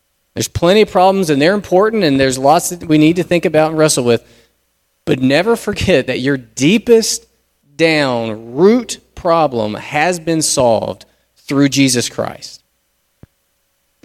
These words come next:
I've told you this before, but when Lillian was little, um, she was telling us that one of her teachers took on some janitorial work at the school,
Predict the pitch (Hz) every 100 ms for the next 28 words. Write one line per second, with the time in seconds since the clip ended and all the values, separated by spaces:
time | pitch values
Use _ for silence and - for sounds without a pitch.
0 | - 117 - 135 123 117 117 - 107 127
1 | 123 110 90 107 120 123 110 107 113 117
2 | 107 - _ _ _ _ - 113 104 95
3 | 104 _ _ _ - - 127 113 131 117
4 | 110 107 - 113 120 123 107 101 131 117
5 | 113 107 - _ _ _ - - 147 131
6 | 120 110 135 127 107 143 139 123 110 113
7 | 110 113 117 110 - 139 135 113